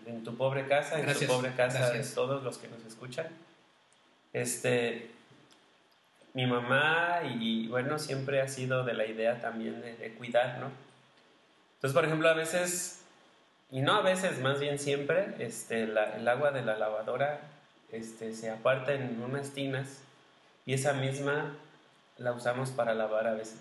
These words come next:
Speaker 1: el patio, ya, ya sabes que tengo muchos perros.
Speaker 2: Sí, claro.
Speaker 1: Entonces, para lavar ahí, este, el patio, para, para, este, limpiar los orines y lo que,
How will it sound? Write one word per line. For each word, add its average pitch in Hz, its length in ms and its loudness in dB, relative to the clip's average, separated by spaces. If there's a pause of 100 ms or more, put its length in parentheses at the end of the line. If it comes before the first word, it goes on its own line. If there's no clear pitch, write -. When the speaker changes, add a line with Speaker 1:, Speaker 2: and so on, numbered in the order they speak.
(120)
Speaker 1:
el - 100 -20
patio, 127 720 -2
ya, 113 240 0 (500)
ya 151 140 4
sabes 156 240 0
que 143 100 -4
tengo 147 260 -2
muchos 143 300 -2
perros. 175 320 0 (140)
Speaker 2:
Sí, 143 120 -10
claro. 135 300 -2 (540)
Speaker 1:
Entonces, 123 840 0 (560)
para 120 180 6
lavar 117 360 4
ahí, 123 340 2
este, 123 360 -2
el 104 80 -4
patio, 120 720 2
para, 104 340 0 (600)
para, 110 320 2
este, 107 560 -8 (260)
limpiar 117 840 2 (420)
los 113 240 -2
orines 113 480 0
y 113 80 -10
lo 110 220 -4
que, 104 280 -4